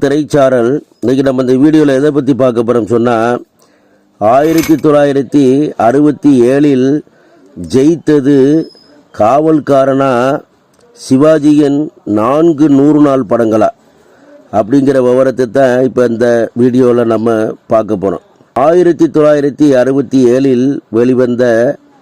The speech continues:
எம் ஜி ஆர் படங்களில் நூறு நாட்களுக்கு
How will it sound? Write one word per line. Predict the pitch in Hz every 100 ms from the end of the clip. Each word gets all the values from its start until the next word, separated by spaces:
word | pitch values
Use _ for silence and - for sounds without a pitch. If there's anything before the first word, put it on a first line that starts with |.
| _ _ _ 98
எம் | 123 139
ஜி | 151 139
ஆர் | 120
படங்களில் | 127 123 127 123 113 135 - _ _ _ _
நூறு | - 110 147 147 143
நாட்களுக்கு | 143 - 156 139 -